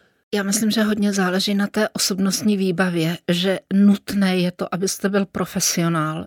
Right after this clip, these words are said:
jako v každé jiné disciplině. A v tu chvíli, když jste ten profesionál, tak víte, že v Poslanecké sněmovně jste ten, kdo přichází na, eh, bitevní kolbiště.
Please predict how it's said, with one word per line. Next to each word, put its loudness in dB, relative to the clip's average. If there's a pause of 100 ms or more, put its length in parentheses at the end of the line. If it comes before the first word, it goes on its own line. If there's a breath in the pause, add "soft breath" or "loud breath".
(120)
jako -4
v -8
každé -4
jiné -2
disciplině. -4 (1160 soft breath)
A 0
v -12
tu -2
chvíli, 0
když -4
jste -2
ten -2
profesionál, -4
tak -8
víte, -4 (160)
že -2
v -10
Poslanecké -2
sněmovně -4 (340 loud breath)
jste -2
ten, 0
kdo 0
přichází -2
na, 2 (180)
eh, 2 (180)
bitevní 2
kolbiště. -4